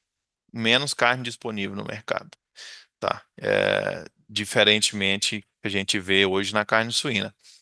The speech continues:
É, a parcial pra essa, pra essa semana já tá em torno de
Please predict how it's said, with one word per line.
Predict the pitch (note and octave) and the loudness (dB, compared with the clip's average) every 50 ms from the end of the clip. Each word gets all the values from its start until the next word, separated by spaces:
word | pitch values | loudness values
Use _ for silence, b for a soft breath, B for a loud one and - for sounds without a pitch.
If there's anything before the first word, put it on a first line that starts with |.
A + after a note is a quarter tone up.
| _ _ _ _ _ _ | _ _ _ _ _ _
É, | - G2 G2+ G#2+ | 2 4 4 4
a | A2 | 6
parcial | - A#2 A#2 - - - A#2 G#2+ A#2 A#2 | 6 6 6 6 6 6 6 6 6 6
pra | - A#2+ G#2+ | 6 4 4
essa, | G2+ G2+ - - G#2+ G2 G2 F#2+ F#2 F#2 F#2 F2+ F#2 G2 F#2 F2+ F#2 | 6 6 6 4 4 4 4 4 4 4 2 0 0 -2 -6 -10 -6
pra | - F#2+ F#2 | 0 0 2
essa | F#2 - - - G2 F#2 F#2 | 2 2 2 2 2 0 2
semana | - - C3+ C3 B2+ G#2 G2+ G#2+ A#2+ C#3 C#3 A#2 | 2 2 2 4 4 6 8 8 8 8 6 4
já | G2 A2+ G2 | 4 2 0
tá | - - G#2+ | 2 2 0
em | G#2 G#2 | 0 0
torno | - - G#2 G2+ G2+ G2+ G2 | -4 -4 -4 -2 -2 -2 -4
de | F#2 G2+ G2+ G2 | -2 -2 -2 -4